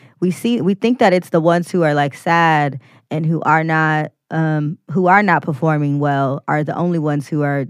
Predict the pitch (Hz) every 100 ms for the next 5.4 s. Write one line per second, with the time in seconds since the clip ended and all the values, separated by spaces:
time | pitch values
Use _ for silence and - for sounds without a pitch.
0 | - - 156 147 135 143 139 151 156 -
1 | 143 - 165 - 220 226 285 247 208 190
2 | 196 185 196 180 165 156 147 156 143 262
3 | 247 175 151 147 101 - 175 143 135 156
4 | 131 - - 240 233 175 160 117 - 143
5 | 190 151 131